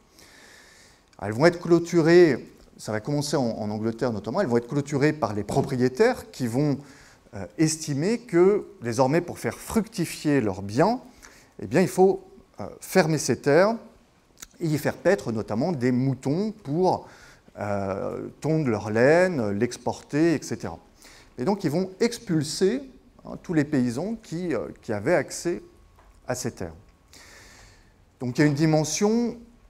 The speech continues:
euh, là, euh, liée au, au propriétaire, hein, et à la formation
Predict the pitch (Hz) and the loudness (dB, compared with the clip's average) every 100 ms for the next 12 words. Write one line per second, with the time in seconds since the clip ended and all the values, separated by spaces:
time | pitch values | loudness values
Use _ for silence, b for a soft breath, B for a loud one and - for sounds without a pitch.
0 | - 113 107 113 127 139 127 - - 107 | -12 -6 -2 2 6 8 6 2 -8 -10
1 | 107 113 131 135 92 90 - - 101 - | -6 0 2 2 0 -6 -12 -14 -14 -6
2 | 147 135 - 120 120 190 226 190 160 123 | -2 -2 -2 -2 -2 -2 -2 -4 -4 -2
3 | 107 107 - 139 131 123 - 180 240 | 0 0 -2 -2 -2 -6 -8 -8 -8